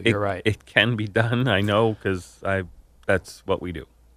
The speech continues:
Speaker 2: 'Cause that, yes, because that was the other thing. When I first got her, we would do very brisk paced walks,
Speaker 1: Mm-hmm.
Speaker 2: and now, uh, she didn't care to smell anything, and now
Speaker 1: Right.
Speaker 2: she's nonstop
Speaker 1: Right, because
Speaker 2: smell.
Speaker 1: she has trained you.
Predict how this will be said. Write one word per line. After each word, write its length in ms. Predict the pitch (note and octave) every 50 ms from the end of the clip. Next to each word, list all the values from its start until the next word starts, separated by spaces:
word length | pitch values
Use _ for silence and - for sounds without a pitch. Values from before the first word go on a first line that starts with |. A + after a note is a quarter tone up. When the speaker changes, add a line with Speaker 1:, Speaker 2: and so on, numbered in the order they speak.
| - D3
Speaker 2:
'Cause 140 | C#3 C#3+ A#2+
that, 160 | F3 D3 -
yes, 280 | C#3 C3 A#2 - - -
because 260 | - B2+ A2+ B2 A2+
that 100 | C3+ B2+
was 120 | B2 A#2
the 80 | A2+ A#2+
other 160 | A#2 A2+ G#2+
thing. 200 | G2 - G2+ F#2+
When 100 | G2 G2+
I 80 | G#2 G#2
first 300 | - - A#2+ A2 - -
got 220 | B2 A#2+ A#2+ A2+
her, 140 | G#2+ G2 F#2
we 160 | F2+ F#2+ A2 A2
would 160 | G#2+ G#2+ G2+
do 140 | - G#2 G2
very 360 | F#2 - - A#2+ A#2 A#2 G#2+
brisk 420 | G2+ - A#2 A2+ G#2+ - - - -
paced 500 | - B2 G#2 G2 F#2+ - - - - - - _ _
walks, 640 | - B2 A2 A2+ G#2+ G2 - - - - - - - -
Speaker 1:
Mm-hmm. 220 | A2+ A#2 A2 A#2+
Speaker 2:
and 140 | A#2 A2 G#2+
now, 260 | A2 A2 A2 A2 A2+ -
uh, 200 | - B2+ A2+ G#2+
she 180 | - - B2+
didn't 400 | A2+ A2+ A2 G#2+ G#2 G#2+ - -
care 220 | - - C3+ A2+ G#2
to 80 | G2+
smell 340 | - - - A#2+ A2 G2 G2
anything, 340 | A2 A2 G2 E2 - F#2 - _ _ _ -
and 160 | D#3+ A#2 G#2+
now 160 | G#2+ G#2+ G#2+
Speaker 1:
Right. 80 | G#2 G2+
Speaker 2:
she's 240 | - - G2+ - -
nonstop 720 | A2 G#2 G2+ G2 G2 F#2+ - - - G#2+ F#2+ F2+ F2 - -
Speaker 1:
Right, 460 | B2+ A#2 A#2 B2 C3 C#3 B2 F#2 D#2+ -
because 460 | G#2 F#2 - - F#2+ E2+ E2 E2+ F2
Speaker 2:
smell. 380 | B2 A2 G#2 F#2 F2 F2 - _ -
Speaker 1:
she 300 | - - - G2 F2 E2+
has 420 | E2+ F2 F2 F2+ F2+ F2 - - _
trained 340 | - A2 F#2 E2 E2+ F2+ G#2+
you. 260 | C#3 C#3 G#2+ D2+